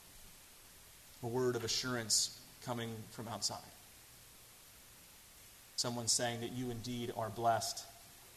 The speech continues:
you are welcome in the kingdom of heaven. Hope that you can read through this text of Jesus,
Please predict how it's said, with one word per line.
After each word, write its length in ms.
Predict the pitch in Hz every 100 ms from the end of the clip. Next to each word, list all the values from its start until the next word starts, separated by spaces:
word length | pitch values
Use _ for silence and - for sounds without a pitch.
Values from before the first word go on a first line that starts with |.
| - - - - - - - - - 127
you 80 | 123 113
are 60 |
welcome 360 | 110 117 113 117 104
in 60 |
the 60 | 107
kingdom 280 | - 113 104
of 100 | -
heaven. 220 | 107 104 - - - - - - - - - - - - - - - - - - - - - - - - - - - -
Hope 240 | 147 -
that 120 | 117 110
you 100 | 127
can 120 | 113 110
read 300 | 117 165 156
through 480 | 131 135 131 127 117 107 - - - - - - - - - - - - - - -
this 120 | -
text 320 | - - -
of 80 | 101
Jesus, 400 | 110 107 101